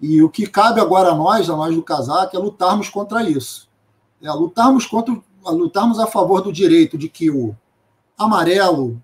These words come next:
o azul, o roxo, o lilás, o preto, o branco, o vermelho, que todos possam se associar ao Vasco, que cada um faça a sua decisão democrática em quem quer votar.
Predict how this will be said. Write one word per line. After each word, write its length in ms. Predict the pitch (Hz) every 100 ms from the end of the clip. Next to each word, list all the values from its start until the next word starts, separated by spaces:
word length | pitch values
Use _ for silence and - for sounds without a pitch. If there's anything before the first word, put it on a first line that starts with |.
| -
o 120 | 202
azul, 560 | 180 123 175 202 170 113 - -
o 140 | 202
roxo, 640 | 123 175 208 175 - 127 110
o 40 | -
lilás, 680 | 202 165 190 196 170 120 143
o 80 |
preto, 520 | 185 - 208 196 - 139
o 80 | 165
branco, 640 | 151 190 214 175 - 120 _ _ _ -
o 60 |
vermelho, 840 | 160 202 151 170 208 190 139 113 107 _ _ _ -
que 120 | -
todos 520 | - 254 277 175 -
possam 380 | - 202 202 165
se 140 | -
associar 420 | 180 - 190 -
ao 100 | 180
Vasco, 360 | 135 214 220 -
que 80 | -
cada 360 | 233 262 226
um 220 | 190 233 240
faça 360 | - 208 208
a 20 |
sua 180 | 202 202
decisão 580 | 175 185 170 143 160 151
democrática 720 | 175 202 - 175 185 185 190
em 60 | 175
quem 260 | 202 226
quer 160 | 208 190
votar. 500 | 190 - 120 107